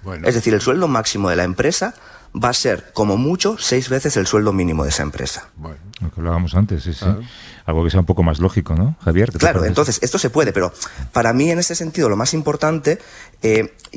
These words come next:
Speaker 2: cuando, yo creo que lo que está en juego cuando hablamos de, de la herencia universal o de la renta básica, ¿no? Eh, como en este caso, yo creo que, mm, es qué tipo de sociedad queremos construir. Es decir, un derecho universal, como puede ser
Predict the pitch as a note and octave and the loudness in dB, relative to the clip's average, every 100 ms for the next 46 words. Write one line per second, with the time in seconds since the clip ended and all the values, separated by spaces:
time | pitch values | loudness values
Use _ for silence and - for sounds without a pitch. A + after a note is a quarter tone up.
0 | - - A#2 A2+ - A#2+ C3 E3+ B2+ G#2+ | -20 -4 -2 0 -2 -2 -2 -2 0 -2
1 | G2+ C3 D3+ C3+ - D#3 D3+ F#2 F2 F#2+ | -2 -2 -4 -6 -4 0 2 2 -2 -2
2 | F2+ A#2 C3+ G#2+ F#2+ F2 - - - - | 0 0 0 2 0 0 -4 -18 -20 -20
3 | - - A2 A2 G#2 F#2+ - - G#2 F2+ | -16 -2 4 4 4 0 -6 -10 -6 -2
4 | A2 B2+ A2 E2+ - A2+ C3 G#2 F#2+ F#2 | -2 0 2 0 2 0 2 2 2 0
5 | G#2 F#2+ F#2+ C3 - - F2+ F2+ A#2 D#3+ | 0 0 0 0 -2 -2 -4 -2 -2 -4
6 | - F#2+ F#2 F2+ - F#2+ G#2 A2 - A#2 | -2 -2 0 -2 -2 -2 0 0 0 -2
7 | A#2 C3+ D#3+ - - - - _ _ B2+ | 0 0 0 -4 -18 -18 -20 _ _ -2
8 | B2 E3 F3+ - A#2+ G2+ - - _ _ | 0 2 0 0 0 0 -6 -20 _ _
9 | B2+ A#2+ A#2+ - D#3 - - D#3 - F3 | -2 0 0 0 0 0 -2 -2 0 2
10 | A#2 G2+ G2 G2 F#2+ F#2+ F#2+ E2+ G2 F2+ | 2 2 0 0 0 0 -2 0 -2 -2
11 | E2 D2 - _ _ _ - - - A#2+ | -4 -6 -8 _ _ _ -20 -4 0 0
12 | A2+ G#2 - - - _ _ D#3+ E3 E3 | 2 0 -4 -20 -20 _ _ -2 0 2
13 | D#3+ D#3 C#3+ C3 G#2 - C#3 B2 G2+ F#2+ | 2 0 0 0 0 0 -2 -2 -2 2
14 | A#2+ A#2+ B2 G2+ | 2 2 -2 -4